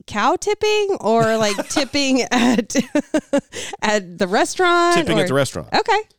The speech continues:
Speaker 2: Here's a tip. The fine line between over-tipping and cheapskate.
Speaker 1: Oh, okay.
Speaker 2: What do you think about tipping?
Speaker 1: Me?
Speaker 2: Yeah.
Speaker 1: I wanna bless whoever is serving me. So I always over-tip.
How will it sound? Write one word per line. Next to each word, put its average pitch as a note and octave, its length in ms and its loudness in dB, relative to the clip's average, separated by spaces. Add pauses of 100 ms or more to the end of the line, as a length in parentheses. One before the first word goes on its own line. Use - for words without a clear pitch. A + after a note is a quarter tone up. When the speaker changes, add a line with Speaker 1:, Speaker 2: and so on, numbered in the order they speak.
Speaker 2:
Here's D4+ 240 0
a A2+ 60 -4
tip. G#2 400 -4
The G#2+ 100 -4
fine G3 340 -2
line C3 300 -2
between G#2 400 -6
over-tipping F#3 760 -4 (260)
and F#2 160 -8 (140)
cheapskate. G#2 500 -8 (360)
Speaker 1:
Oh, - 260 -6 (160)
okay. A#3+ 280 -6 (480)
Speaker 2:
What A#4 180 -2
do G4 60 -4
you E3+ 60 0
think C#3 200 -4
about G#2 240 -4
tipping? F2 380 -8 (360)
Speaker 1:
Me? C#4+ 300 0 (120)
Speaker 2:
Yeah. - 280 -6 (120)
Speaker 1:
I D#4 140 0
wanna E4+ 200 0
bless F#3+ 360 -4
whoever D#3+ 340 -2
is D3 120 -4
serving C#3 420 -6
me. G2+ 280 -12 (280)
So F3 600 0
I A3 320 2
always F#3+ 520 2
over-tip. D3 640 -2